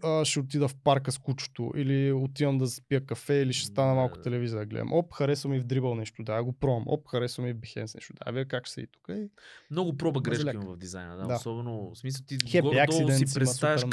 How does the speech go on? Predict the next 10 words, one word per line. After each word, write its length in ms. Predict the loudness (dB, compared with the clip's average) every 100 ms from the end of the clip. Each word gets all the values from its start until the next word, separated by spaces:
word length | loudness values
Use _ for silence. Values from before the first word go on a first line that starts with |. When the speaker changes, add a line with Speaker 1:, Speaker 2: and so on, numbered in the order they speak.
| 0
Speaker 2:
крайния 320 | 0 0 0
резултат, 680 | -2 -4 -8 -4 -2 -2 -4
нещо 320 | -8 -8 -10
си 160 | -8
визуализираш, 640 | -6 -6 -4 -4 -4 -4 -4
знаеш 240 | -6 -6
какъв 200 | -6 -6
е 40 |
визуалния 460 | -4 -4 -4 -2 -4
език, 320 | -4 -4 -6